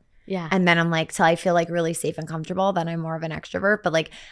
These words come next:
Speaker 2: as an introvert or an initial introvert, I can appreciate it so much, like, the platform and what you're creating for other people. Um, so it's not based around drinking, but people can drink there if they
Speaker 1: Mm-hmm.
Speaker 2: want to.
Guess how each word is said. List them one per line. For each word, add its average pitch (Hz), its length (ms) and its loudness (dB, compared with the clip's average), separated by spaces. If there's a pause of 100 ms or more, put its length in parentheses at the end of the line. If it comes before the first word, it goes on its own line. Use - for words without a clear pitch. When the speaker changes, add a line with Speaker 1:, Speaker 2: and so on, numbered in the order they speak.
(180)
Speaker 2:
as 180 320 4
an 185 80 0
introvert 170 500 -2
or 165 100 0
an 156 120 0
initial 156 400 -2
introvert, 160 600 -4
I 165 360 -4 (180)
can 165 520 -6 (320)
appreciate - 800 -8
it - 200 -8 (160)
so - 460 -6
much, - 400 -8
like, 170 160 -8
the - 80 -8
platform - 720 -2
and 175 140 -4
what 156 100 -4
you're - 140 -6
creating - 680 -10 (440)
for 185 340 2
other 180 240 -2
people. - 580 -4 (520)
Um, 190 460 2 (120)
so 214 760 4 (720)
it's 208 180 0
not 196 300 4
based 202 220 0
around 180 180 0
drinking, 175 460 -4
but 185 160 2
people 190 240 0
can 185 180 0
drink 175 220 0
there 170 160 0
if 196 100 -2
they 185 60 0
Speaker 1:
Mm-hmm. 165 80 0
Speaker 2:
want 160 200 -4
to. 185 360 -4